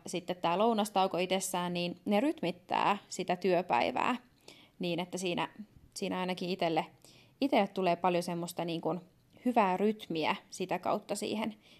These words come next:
tekemiseen sitten, kun on siellä toimistolla. Mutta sitten, mikä muu voisi toimia sellaisena hyvänä arjen rytmittäjänä tai rutiinina, niin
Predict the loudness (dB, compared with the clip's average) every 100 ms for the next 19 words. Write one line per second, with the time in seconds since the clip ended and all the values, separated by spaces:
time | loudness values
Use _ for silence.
0 | _ -2 0 0 -2 -2 -4 -4 -6 -6
1 | -8 -2 -2 -4 -6 -6 -4 -4 -2 -2
2 | 0 -2 -4 -4 -2 -4 -10 _ _ _
3 | _ _ _ _ _ _ _ _ _ 0
4 | 0 0 -2 2 0 -2 _ 0 0 0
5 | -4 -10 -2 -2 2 2 4 4 4 2
6 | 2 0 -4 -8 _ _ 2 2 2 -2
7 | -4 -4 -2 0 0 0 -2 -2 0 0
8 | -2 -6 _ _ -20 -20 _ _ 2 4
9 | 4 2 0 -2 -8 _ _ -10 -6 -2
10 | -2 0 -2 2 2 4 2 2 2 4
11 | 2 -2 -4 -2 -2 0 -2 0 -2 -2
12 | -2 -4 -12 -20 _ _ -20 -20 -20 -20
13 | _ -6 -4 -2 -2 -2 -2